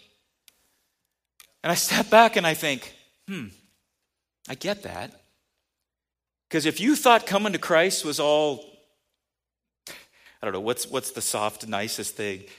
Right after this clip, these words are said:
You know those blankets you touch and you're like, "This is the softest thing I've ever touched." Like bunny fur or something? I mean, is that what you thought Christianity would be? That every single problem would now be over?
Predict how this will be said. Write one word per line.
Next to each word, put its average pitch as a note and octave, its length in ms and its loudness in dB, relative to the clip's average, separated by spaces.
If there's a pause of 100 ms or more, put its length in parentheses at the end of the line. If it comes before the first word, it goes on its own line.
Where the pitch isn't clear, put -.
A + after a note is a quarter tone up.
(200)
You F4 80 -6
know F#4 60 -2
those B3 160 0
blankets A#2 500 -2
you E3 60 -8
touch - 340 -2
and B2+ 80 -8
you're A#2 120 -4
like, G2+ 200 -4
"This - 180 -8
is C4+ 120 -10
the A2 100 -12
softest - 480 -4
thing D#3+ 180 -6
I've C#3 140 -10
ever F#3+ 160 -6
touched." A#3+ 460 -10 (2750)
Like A#2 180 -8
bunny A#2 240 -6
fur D#3 260 -10
or D#3+ 60 -12
something? D3 300 -14
I - 260 -20
mean, A2+ 160 -16 (220)
is C3+ 140 -10
that E3+ 160 0
what G#3+ 120 -6
you C#4 80 -2
thought F#3+ 360 -2 (1160)
Christianity D#3+ 520 -4
would D3 160 -12
be? D#3+ 300 -14 (420)
That G3+ 120 10
every C4+ 240 10
single C4 240 4
problem A#3 480 10
would A3 100 0
now G3+ 280 10
be F#3 240 -2 (300)
over? A3+ 480 4